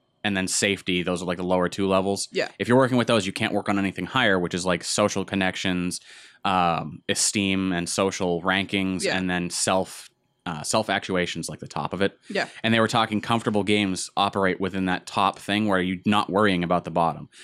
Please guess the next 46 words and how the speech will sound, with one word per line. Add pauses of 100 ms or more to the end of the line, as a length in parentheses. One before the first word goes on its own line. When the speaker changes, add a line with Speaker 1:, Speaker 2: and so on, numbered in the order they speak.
(140)
Speaker 1:
And
they,
one
of
the
examples
they
had
used
was,
um, (600)
with
Don't
Starve. (200)
They're
like,
"Don't
Starve
is
not
a
comfy
game.
That
Speaker 2:
No.
Speaker 1:
operates
the
entire
bottom
of
Maslow's
triangle."
Speaker 2:
Yeah. (240)
Speaker 1:
Or
his
hierarchy.
You
are
working
on
food,
shelter,
and
survival.
Speaker 2:
And
it,